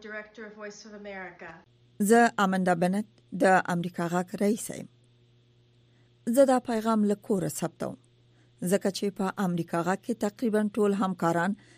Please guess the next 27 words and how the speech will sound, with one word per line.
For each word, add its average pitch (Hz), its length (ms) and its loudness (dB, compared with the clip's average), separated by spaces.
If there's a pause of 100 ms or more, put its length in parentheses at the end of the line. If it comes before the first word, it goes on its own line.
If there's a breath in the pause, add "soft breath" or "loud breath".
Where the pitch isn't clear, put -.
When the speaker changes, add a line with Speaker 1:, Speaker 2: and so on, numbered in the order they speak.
(220 soft breath)
Speaker 2:
له 208 300 6
دفتر 220 400 -2
نه 220 160 2
د - 20 4 (100)
باندې 180 260 0 (120)
کار 220 240 -2
کوي 226 140 2
چې 214 200 -2 (540 soft breath)
د 180 240 6
کرونا 185 460 -2
ویروس 175 360 0 (440)
د 190 200 8
خپرېدو 185 640 4
له 190 80 4 (140)
مخنیوي 180 400 -4
سره 214 240 -2
مرسته 214 360 -2
وکړي. - 280 -14 (880 soft breath)
زه 285 140 10
پوهیږم 269 460 2
چې - 160 2
دا 180 160 8
ویروس 175 320 2 (260)
پر 180 180 0
تاسو 202 340 0 (180)
او 180 120 4
ستاسو 165 320 -4